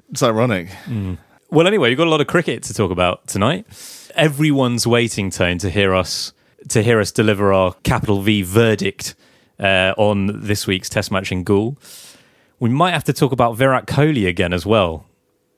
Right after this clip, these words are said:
Speaker 2: Are you up for that?
Speaker 1: Again?
Speaker 2: Yeah.
Speaker 1: Go on then.
Speaker 2: <laughs>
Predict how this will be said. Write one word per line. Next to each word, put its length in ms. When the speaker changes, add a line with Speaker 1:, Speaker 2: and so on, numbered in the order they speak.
Speaker 2:
Are 40
you 120
up 100
for 100
that? 260
Speaker 1:
Again? 560
Speaker 2:
Yeah. 440
Speaker 1:
Go 100
on 60
then. 260
Speaker 2:
<laughs> 60